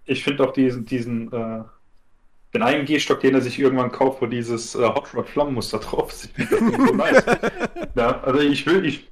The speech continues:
Speaker 1: will's nicht drauf anlegen, dass ich irgendwann einen Krückstock brauch, ja. Äh, aber wenn, dann doch bitte so ein.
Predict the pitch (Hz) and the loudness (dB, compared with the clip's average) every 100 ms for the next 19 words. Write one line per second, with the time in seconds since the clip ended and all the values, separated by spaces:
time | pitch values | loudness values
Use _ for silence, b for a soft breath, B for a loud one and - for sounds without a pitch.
0 | - 139 - 156 - 151 135 127 135 160 | -2 -2 0 -2 -2 -4 0 2 2 2
1 | 147 127 117 113 135 135 127 117 - - | 0 0 -2 0 2 2 -2 -6 -10 -16
2 | - - 170 - - - - 160 180 - | -8 -6 -6 -4 -4 -4 -2 0 -2 -4
3 | 117 123 - B B B B B B 127 | -2 -2 -2 B B B B B B 2
4 | 120 123 117 107 127 139 117 110 - 123 | 4 4 2 2 -2 -2 -2 -2 -2 -6
5 | 113 107 123 135 135 | -6 -4 -4 -4 -4